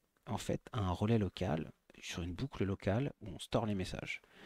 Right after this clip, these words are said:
Tous les messages qui seront envoyés là seront aussi forwardés localement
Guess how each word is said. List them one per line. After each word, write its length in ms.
Tous 160
les 120
messages 360
qui 120
seront 160
envoyés 500
là 320
seront 380
aussi 300
forwardés 840
localement 720